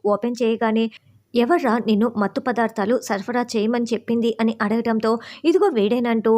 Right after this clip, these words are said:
దేవా యువరాజ్ని చూపిస్తూ ఉంటే, మీనన్, "ఇదంతా నీ ప్లానేనా?" అని యువరాజ్ అనుకుంటూ ఉంటాడు. "రేయ్, నిన్ను బ్రతకనివ్వనురా, ఎన్‌కౌంటర్ చేసేస్తాను" అని ఆ లేడీ పోలీస్ యువరాజ్కి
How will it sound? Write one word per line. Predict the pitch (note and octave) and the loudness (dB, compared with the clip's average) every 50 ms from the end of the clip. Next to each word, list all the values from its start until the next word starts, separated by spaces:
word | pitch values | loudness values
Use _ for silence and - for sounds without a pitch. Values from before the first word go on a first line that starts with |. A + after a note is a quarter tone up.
| A3+ A3+ - - - - | 2 0 -6 -12 -10 -2
దేవా | G3 A3 A3 A3 A3+ A#3 A#3 A3 - _ - | 2 2 2 2 2 0 0 -2 -4 _ -4
యువరాజ్ని | A3 G#3 G#3 A#3 B3 A#3+ A3+ - A#3 A3+ G#3+ - | -2 -2 0 0 -2 -2 -2 -2 -2 -2 -2 -2
చూపిస్తూ | - A3 G3 - A#3 A3+ - - A#3+ A3+ | -2 -4 -2 -2 -2 -4 -2 0 0 0
ఉంటే, | A3 A3 A#3 A#3 A#3 - | 0 2 0 0 0 0
మీనన్, | G#3+ G#3 G#3 G3+ A3+ B3+ - - | 0 0 0 2 0 0 0 -2
"ఇదంతా | A#3+ G#3+ G#3+ G#3 G3+ C4 C4 - | -2 0 -2 -2 -2 -2 -2 0
నీ | B3 D4 F#4+ | 0 0 0
ప్లానేనా?" | F#4+ F#4 F#4 E4+ D#4+ D#4 D4+ C#4 A#3 A3+ A3+ - - | 2 2 2 2 2 0 0 0 2 2 2 2 2
అని | A3+ A3 A3+ A3 A3 | 0 0 0 0 0
యువరాజ్ | G#3+ G3+ F#3+ G#3+ A#3 A3+ - - - | -2 -2 -2 0 -2 -2 -2 -2 -4
అనుకుంటూ | G#3 G3 G#3+ - A#3 A3 A3 A#3+ A3+ A3+ | -2 -2 -2 -2 -2 -2 0 0 0 0
ఉంటాడు. | A3+ A3+ A3 A#3 A3+ A3+ A3 A3 - - - - - - - | 0 0 0 0 2 2 2 2 0 -2 -8 -20 -20 -6 0
"రేయ్, | A#3 A#3+ A3+ F#3+ - - - - | 2 2 2 0 -2 -6 -4 0
నిన్ను | A3 G#3+ G#3 A#3+ - G#3 | 2 4 4 4 2 0
బ్రతకనివ్వనురా, | F#3+ A3 A#3 A#3 - G4 F4 D#4+ B3+ G#3 A#3 G#3+ G#3+ G#3 A3+ A#3 A#3+ - - - - | -2 -2 -2 -2 -2 -2 -2 0 0 0 -2 -2 -2 -2 -2 -2 -2 -4 -10 -6 -2
ఎన్‌కౌంటర్ | B3+ D4+ F4 F4 - F4+ E4+ E4+ F4 E4 E4+ - | 0 0 0 2 0 0 0 0 -2 -4 -2 -2
చేసేస్తాను" | A#3 G3+ G#3 - B3 A#3+ A#3 - A#3+ A3 A3+ A3+ A3+ - | -2 -2 -2 -2 -2 -4 -4 -2 0 2 2 2 2 0
అని | A#3 A3 A3 A3+ A3+ A#3 A#3 - - - - - | 0 2 2 4 2 2 -2 -6 -16 -10 -4 -2
ఆ | A#3 | 0
లేడీ | A3+ G#3 F#3+ G3+ G3 A#3+ | 0 2 0 0 0 -2
పోలీస్ | A#3+ - A#3 A3 G#3+ A3+ A3 - - | -2 0 0 0 0 0 -2 -2 -4
యువరాజ్కి | G#3 G#3 A3 A#3 B3 A#3 A3 - - A#3+ | -2 -2 0 0 -2 -4 -4 -4 -2 -2